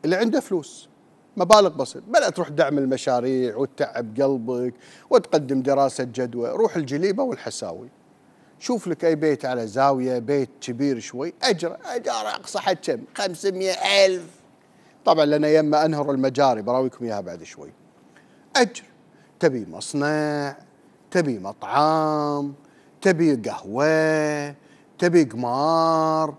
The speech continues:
آه، عفوا، تبي لعب ورقة، لعب هاند، لعب هشك بشك، كل شيء جايز هناك. من يروح هناك؟ ما حد يدش. الدولة لا تستطيع السيطرة على الجليب.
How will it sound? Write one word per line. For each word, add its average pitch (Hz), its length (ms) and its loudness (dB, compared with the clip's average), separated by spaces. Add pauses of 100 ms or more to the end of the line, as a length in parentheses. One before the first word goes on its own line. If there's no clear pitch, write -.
آه، - 20 0
عفوا، 151 380 2
تبي 147 840 4
لعب 139 220 -2
ورقة، 156 920 4 (340)
لعب 147 300 2
هاند، 165 840 2 (260)
لعب 151 440 0 (1160)
هشك 156 360 -4
بشك، 170 640 4 (720)
كل 226 80 -6
شيء 196 160 2
جايز 107 400 -4
هناك. - 380 -20 (400)
من 220 180 4
يروح 233 300 2
هناك؟ 123 240 -12
ما 208 100 -4
حد 214 200 -2
يدش. 190 480 -4 (640)
الدولة 147 580 2
لا 143 220 2
تستطيع 131 640 -8
السيطرة 110 500 -10
على 104 280 -8
الجليب. 95 320 -16